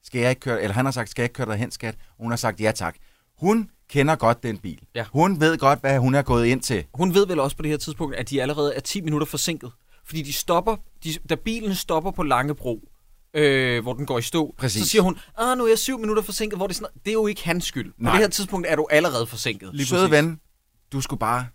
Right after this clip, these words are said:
Speaker 1: enten have sagt nej tak, eller så skulle have insisteret på at køre hjemme
Speaker 3: Ja.
Speaker 1: fra lidt tidligere.
Speaker 2: Ja, ja.
Speaker 1: Det der, det kan jeg ikke bruge til noget.
Speaker 3: Men
Speaker 1: Nej.
Speaker 3: der vil jeg også lige sige, altså noget af det første, der springer mig i øjnene, det er Sofie Lassen Kalkes skuespil.
Speaker 2: Kavalergang, ja.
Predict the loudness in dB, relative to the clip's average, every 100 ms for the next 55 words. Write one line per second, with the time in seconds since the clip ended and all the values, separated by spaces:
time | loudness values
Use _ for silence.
0 | _ _ _ _ _ -6 -2 -2 -2 -4
1 | 0 0 0 -2 -4 _ -2 -2 -4 -6
2 | -4 -4 -8 -6 -6 -6 -6 -4 -4 -4
3 | -6 -8 -6 -2 -2 -4 -6 -4 -4 -10
4 | -10 -8 -8 -8 -14 -14 _ 0 4 4
5 | 2 _ -10 -2 -2 0 -4 -4 -8 -8
6 | -8 -2 0 2 0 -2 -6 -4 -2 -4
7 | -6 -8 -6 -8 -6 -6 -4 -4 -4 -8
8 | -8 -8 -2 0 0 0 -2 -4 -8 -8
9 | -10 -2 -2 -2 -6 -18 -14 -10 -10 -12
10 | -12 -10 -10 -10 -14 -16 _ _ -16 -12
11 | -12 -4 0 0 -2 -8 _ -8